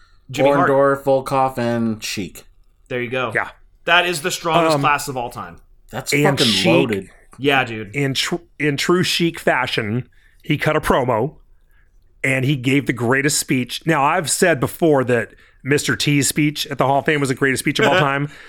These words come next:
Speaker 2: For this
Speaker 3: But
Speaker 2: episode,
Speaker 3: really,
Speaker 2: I
Speaker 3: after
Speaker 2: wa-,
Speaker 3: a couple
Speaker 2: I
Speaker 3: minutes
Speaker 2: watched
Speaker 3: ago
Speaker 2: that presentation.
Speaker 3: I mean, it was beautiful.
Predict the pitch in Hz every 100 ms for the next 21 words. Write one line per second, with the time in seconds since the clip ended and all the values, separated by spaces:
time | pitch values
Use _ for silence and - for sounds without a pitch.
0 | - - 202 208 196 202 185 170 170 170
1 | 190 190 185 170 160 139 143 156 143 -
2 | 147 143 143 127 - 131 110 113 123 113
3 | 104 107 98 - - - _ - _ _
4 | _ _ 247 220 123 120 95 208 - -
5 | -